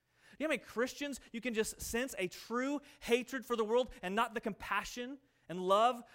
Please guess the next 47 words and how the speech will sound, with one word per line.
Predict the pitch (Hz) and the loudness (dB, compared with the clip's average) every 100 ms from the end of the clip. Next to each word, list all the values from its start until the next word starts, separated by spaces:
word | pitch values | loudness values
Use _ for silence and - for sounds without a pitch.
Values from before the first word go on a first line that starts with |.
| - | -14
that | 170 - | -12 -8
Christ | 214 214 - | -2 -2 -2
came | - 208 | -6 -4
into | 214 214 | -4 -4
the | 175 | -4
world | 170 208 220 | -2 -2 -2
with? | 277 294 - _ _ _ _ _ _ _ - | -8 -10 -18 _ _ _ _ _ _ _ -4
We | 165 | 0
wear | 208 233 226 | 4 4 2
these | 214 190 | -2 0
masks | 185 160 - | 2 2 0
all | - 185 202 202 | 2 4 6 6
the | 180 | 2
time | 196 160 151 | 0 0 0
because | 160 151 | -4 -4
we've | 190 | -2
got | 190 | 0
to | 165 | 0
pretend | - 160 - 190 156 127 - - - | -4 -10 -4 -2 -2 -4 -12 -12 -6
that | 151 | 0
we | 160 | 2
are | 156 175 165 127 | 6 8 8 6
someone | - 160 156 151 | -2 -8 -6 -6
that | 131 | -6
we | 135 | -6
are | 127 123 | -4 -4
not. | 120 110 135 | -6 -8 -8
We | 151 | -2
know | 180 247 | 4 4
how | 226 208 | 4 2
to, | 185 - - - | 0 -4 -16 -6
we | 185 | 2
know | 233 | 2
what | 233 | 2
we | 196 | 0
should | - 226 | 0 0
look | 208 143 | -2 -4
like. | 113 107 - _ _ - - | -6 -6 -16 _ _ -14 -2
But | - | -2
rather | 190 202 233 285 269 | 0 2 4 6 6
than | 240 247 | 4 0
doing | 247 247 | 0 0
the | 240 | 0
hard | 220 226 214 | 4 4 4
work | 220 214 | 2 2
of | 190 170 | -2 0
letting | 208 214 | 0 -2